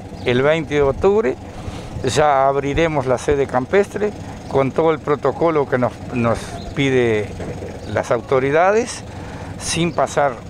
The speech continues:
y sin chocar con nadie, porque tenemos que atenernos a las leyes y respetar todo,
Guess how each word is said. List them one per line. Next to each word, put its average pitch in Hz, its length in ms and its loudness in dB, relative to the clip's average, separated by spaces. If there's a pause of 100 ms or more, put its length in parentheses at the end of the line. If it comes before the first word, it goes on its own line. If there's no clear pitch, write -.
(580)
y 131 140 -4
sin 151 240 -2
chocar 135 360 0
con 135 240 0
nadie, 190 440 2 (640)
porque 120 720 2 (520)
tenemos 147 400 2
que 151 80 2
atenernos 135 640 2
a 127 60 2
las 113 180 2
leyes 214 480 4 (1000)
y 131 220 2
respetar 147 600 2
todo, 190 400 4